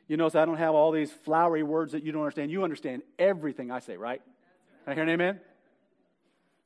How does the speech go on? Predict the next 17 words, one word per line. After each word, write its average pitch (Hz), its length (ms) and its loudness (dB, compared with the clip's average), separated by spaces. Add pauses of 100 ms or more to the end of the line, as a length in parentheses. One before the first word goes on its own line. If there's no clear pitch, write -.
And 135 100 -10
sometimes 175 380 0
I 156 80 2
say 160 160 -4
some - 140 -10
things 156 220 -6
that 151 120 -6
you 151 100 -8
really 160 460 6
understand 127 400 -8 (560)
I 123 120 -6
shouldn't 139 440 -4
say. 139 360 -2
Number 147 140 0
two, 302 280 8 (1300)
the 180 100 6
unity. 226 600 6